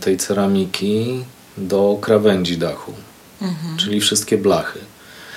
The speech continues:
Speaker 1: Kiedyś robiono to z blach, e, cynkowych,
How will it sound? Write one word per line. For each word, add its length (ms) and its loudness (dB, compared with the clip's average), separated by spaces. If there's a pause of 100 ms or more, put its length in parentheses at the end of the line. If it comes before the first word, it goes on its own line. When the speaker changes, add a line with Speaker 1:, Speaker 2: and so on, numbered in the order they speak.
(180)
Speaker 1:
Kiedyś 280 2
robiono 360 4
to 180 2
z 40 -2
blach, 540 4
e, 480 2
cynkowych, 840 0